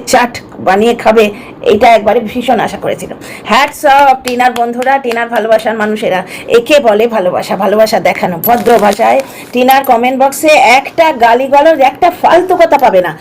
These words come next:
আমি প্রথম থেকে বলি না, আমার দর্শকেরা, টিনার দর্শকেরা প্রত্যেকে শিক্ষিত ভদ্রলোক, একটা ফালতু কথা কেউ বলে না। টিনার দর্শকেরা hats off, কিভাবে মানে আগলাচ্ছে মেয়েটাকে, কিভাবে প্রতিবাদ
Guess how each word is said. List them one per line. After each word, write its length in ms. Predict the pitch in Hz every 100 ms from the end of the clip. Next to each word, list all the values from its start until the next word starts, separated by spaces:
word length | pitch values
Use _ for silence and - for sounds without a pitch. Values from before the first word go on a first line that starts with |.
| - -
আমি 180 | 233 285
প্রথম 240 | 277 302
থেকে 180 | 311 320
বলি 200 | 294 311
না, 100 | 320
আমার 380 | - 247 302 311
দর্শকেরা, 480 | 311 320 320 294
টিনার 380 | 240 262 285 320
দর্শকেরা 460 | 302 302 311 302 254
প্রত্যেকে 540 | 269 330 - 339 339
শিক্ষিত 380 | 330 311 311 269
ভদ্রলোক, 440 | 233 220 202 190 175 - - - 285
একটা 300 | 330 - 370
ফালতু 260 | 330 339 359
কথা 200 | 320 294
কেউ 140 | 254
বলে 240 | 220 185
না। 100 | 117 - - - -
টিনার 340 | 294 320 339 311
দর্শকেরা 500 | 311 320 359 339 339
hats 380 | 294 320 -
off, 120 | 320 285 -
কিভাবে 680 | 254 254 285 320 370 403 381
মানে 340 | 320 330 339
আগলাচ্ছে 580 | 285 285 285 311 311 330
মেয়েটাকে, 460 | 294 277 285 285 302
কিভাবে 360 | 277 285 302
প্রতিবাদ 420 | 311 302 330 302